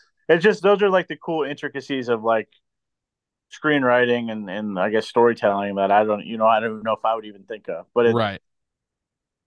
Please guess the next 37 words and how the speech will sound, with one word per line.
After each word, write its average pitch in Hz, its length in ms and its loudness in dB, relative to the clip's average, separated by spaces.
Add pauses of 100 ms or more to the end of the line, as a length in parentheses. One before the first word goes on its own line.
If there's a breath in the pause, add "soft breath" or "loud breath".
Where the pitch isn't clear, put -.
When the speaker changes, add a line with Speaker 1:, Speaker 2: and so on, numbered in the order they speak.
(160)
Speaker 1:
it, 123 180 2
it 120 220 0
adds 135 320 2
extra 127 320 -6
to 110 160 -8
his 110 180 -10
character 110 320 0
and 131 160 0
the 139 60 0
whole 147 160 0
story, 113 420 -2
I 82 80 -10
guess. 80 480 -20
Um, 82 400 -12 (680)
because, 110 260 -2
yeah, 123 140 6
he's 98 120 -4
blind 98 460 -4
and 92 100 -4
he's 107 120 -2
a 98 40 -10
badass. 104 800 4
<laughs> - 0 -
So - 480 2 (800 soft breath)
Speaker 2:
Yeah, 139 300 2
he's, 160 440 -2
uh, 147 140 4
he 143 220 -4
plays 170 360 -2
the 147 140 2
role 127 420 4
of, 117 120 0
like, 120 200 -2
a 107 140 -4
hardened 113 840 -6 (500)
war 117 420 4
vet, 110 400 0